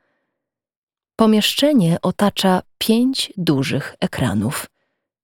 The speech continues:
Na pierwszym ukazują się różne podmiejskie krajobrazy.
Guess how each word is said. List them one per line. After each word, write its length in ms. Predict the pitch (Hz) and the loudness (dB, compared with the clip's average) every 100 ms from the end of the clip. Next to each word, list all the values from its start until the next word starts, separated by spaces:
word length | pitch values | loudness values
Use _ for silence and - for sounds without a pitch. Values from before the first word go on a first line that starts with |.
| _ _ | _ _
Na 160 | 196 208 | 0 2
pierwszym 720 | - 170 - - - 175 233 - _ _ | 2 -2 -2 -6 -2 0 0 -4 _ _
ukazują 600 | 180 170 156 180 190 170 | 0 2 2 2 2 0
się 340 | - 170 156 | 0 0 2
różne 560 | 156 196 196 180 175 175 - | 2 0 2 2 2 0 -2
podmiejskie 800 | 214 165 139 123 - - 127 | -2 2 0 0 -4 -4 -8
krajobrazy. 800 | - 113 123 175 139 98 - 113 | -6 -2 0 0 0 -4 -2 -4